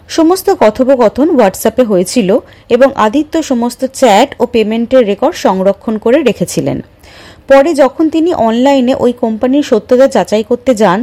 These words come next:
তখন তিনি কোনো অফিসিয়াল ওয়েবসাইট বা বিশ্বাসযোগ্য তথ্য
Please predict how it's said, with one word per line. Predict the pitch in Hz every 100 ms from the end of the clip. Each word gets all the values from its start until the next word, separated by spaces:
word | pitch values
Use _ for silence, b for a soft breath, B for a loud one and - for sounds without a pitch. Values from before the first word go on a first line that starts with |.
| 294
তখন | - 214 302 311
তিনি | 294 240 302 B B B
কোনো | 294 320
অফিসিয়াল | - 214 294 - 320 294
ওয়েবসাইট | 226 226 - 240 233
বা | 269
বিশ্বাসযোগ্য | 214 214 - 262 - 262 285
তথ্য | 277 190